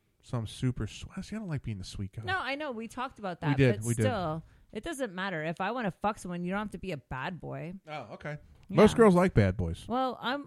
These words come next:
Speaker 2: I'm, I'm grown. That's
Speaker 1: That's
Speaker 2: why
Speaker 1: good
Speaker 2: you like
Speaker 1: advice
Speaker 2: mature women,
Speaker 1: from Madame
Speaker 2: right? <laughs>
Speaker 1: Layla.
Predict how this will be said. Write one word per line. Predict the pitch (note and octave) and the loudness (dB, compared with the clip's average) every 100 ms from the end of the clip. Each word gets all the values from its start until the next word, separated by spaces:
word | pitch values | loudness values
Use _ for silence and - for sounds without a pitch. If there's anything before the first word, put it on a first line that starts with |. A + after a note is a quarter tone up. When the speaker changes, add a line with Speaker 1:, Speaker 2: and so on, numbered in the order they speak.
| B3 | -8
Speaker 2:
I'm, | C#4+ E4+ - _ - | -6 -6 -10 _ -4
I'm | D#4+ C4 | -2 2
grown. | D#4 F#4 C#4+ D#3 B2+ - _ _ - - | 4 4 2 -6 -14 -20 _ _ -20 -12
That's | F#3 | 4
Speaker 1:
That's | E3 E3+ | 8 8
Speaker 2:
why | - | 12
Speaker 1:
good | G3+ | 12
Speaker 2:
you | B3+ | 12
like | F#3 | 12
Speaker 1:
advice | G3+ G3+ G#3+ | 12 12 12
Speaker 2:
mature | D#4+ E4 | 8 4
women, | C#4+ A#3+ E3 | 2 0 -2
Speaker 1:
from | C#3 F3 | 2 4
Madame | E3 C#3+ D#3 D#3+ E3 | 6 6 6 6 6
Speaker 2:
right? | D3+ | 8
<laughs> | D3 | 10
Speaker 1:
Layla. | C3 - | 8 6